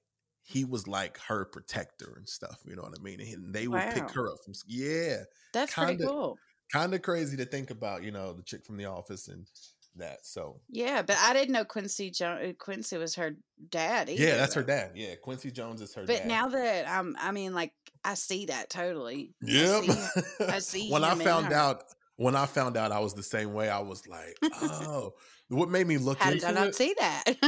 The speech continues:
Speaker 1: what
Speaker 2: You
Speaker 1: made me
Speaker 2: know?
Speaker 1: look into it was her name was Rashida. And I was
Speaker 2: Yeah.
Speaker 1: like, "That's not really a
Speaker 2: That's
Speaker 1: white
Speaker 2: not a
Speaker 1: name."
Speaker 2: white girl name.
Speaker 1: <laughs> I was like,
Speaker 2: <laughs>
Speaker 1: "That's weird." Like,
Speaker 2: Yeah.
Speaker 1: and then I looked it up and I was like, "Oh,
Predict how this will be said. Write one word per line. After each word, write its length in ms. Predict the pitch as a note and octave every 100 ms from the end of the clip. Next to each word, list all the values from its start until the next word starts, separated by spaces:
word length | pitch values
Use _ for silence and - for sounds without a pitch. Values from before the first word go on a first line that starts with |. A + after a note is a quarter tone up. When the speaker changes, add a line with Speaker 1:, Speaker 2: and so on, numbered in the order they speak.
| D4 C#4
Speaker 1:
what 120 | C3 C#4
Speaker 2:
You 20 |
Speaker 1:
made 160 | D4+
me 80 | D4+
Speaker 2:
know? 60 | C#3
Speaker 1:
look 160 | C#3+ -
into 340 | F3 - C#3
it 40 | G#2+
was 180 | A#2 A2+
her 120 | B2+
name 240 | A2+ B2+ A#2+
was 160 | G2
Rashida. 640 | F#2 F#2+ - C3+ A2 C2+ A2 _ _ _ _ _ _ _ -
And 140 | A#2+
I 60 | F3+
was 200 | E3 C#3+
Speaker 2:
Yeah. 20 |
Speaker 1:
like, 240 | C#3+ F2+ - _ _ _ _ _ _ _ _ _ _ _ _ -
"That's 300 | - F#4+ -
not 240 | G#4 D#4+
really 300 | A#3 A#3 F3+ A2
a 60 | -
Speaker 2:
That's 260 | B3+ -
Speaker 1:
white 0 |
Speaker 2:
not 140 | D#4+ G2
a 40 |
Speaker 1:
name." 20 |
Speaker 2:
white 200 | - F#3+ -
girl 160 | D#3+
name. 260 | - - A3
Speaker 1:
<laughs> 60 | A4 G4 G4+ G4
I 60 | F#4+
was 180 | F#4+ E4+
like, 280 | D#4 C4+ - -
Speaker 2:
<laughs> 140 | _
Speaker 1:
"That's 320 | G#2+ A4+ -
weird." 500 | A2 B2 B2+ E3 G3+
Like, 240 | F3 D#3 D#3
Speaker 2:
Yeah. 160 | E3+ A#3+ - - -
Speaker 1:
and 120 | C3+
then 100 | E3+
I 60 | D#3+
looked 300 | D3 D3+ -
it 100 | C3
up 200 | D3+ D3
and 120 | C#3
I 80 | C3
was 200 | C3+ A#2
like, 340 | G#2+ F2 E2 _
"Oh, 1040 | - D#3 F3 E3+ E3+ E3 D3+ C3 F2+ D#2